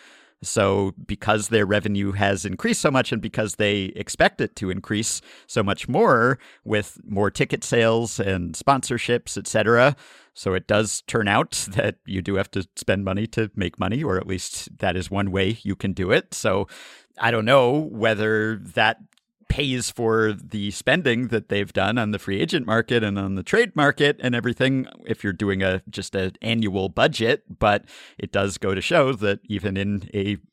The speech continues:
modest media market, if you invest in your team and everyone gets super excited about it, granted, there aren't as many alternative pro teams in San Diego for people to get excited about, but still,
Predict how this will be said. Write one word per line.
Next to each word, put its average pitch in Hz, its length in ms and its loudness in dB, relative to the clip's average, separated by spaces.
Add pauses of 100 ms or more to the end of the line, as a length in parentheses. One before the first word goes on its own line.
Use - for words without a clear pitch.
modest 101 600 -2
media 120 260 2
market, 104 500 0 (380)
if 90 220 -8
you 101 180 0
invest 117 380 0
in 139 80 -4
your 160 100 -2
team 202 300 0
and 151 100 0
everyone 156 300 2
gets - 240 -4
super 165 240 -2
excited 170 380 0
about 139 260 4
it, - 260 0
granted, 127 400 -4 (120)
there 120 180 4
aren't 123 120 2
as 117 140 -2
many 117 300 2 (100)
alternative 123 580 0
pro 113 160 2
teams 151 440 0
in 113 100 -4
San 117 200 0
Diego 127 340 0
for - 100 -8
people 110 280 -4
to 107 60 -6
get - 140 -4
excited 117 420 -2
about, 95 360 0
but 95 180 -2 (100)
still, 107 380 -2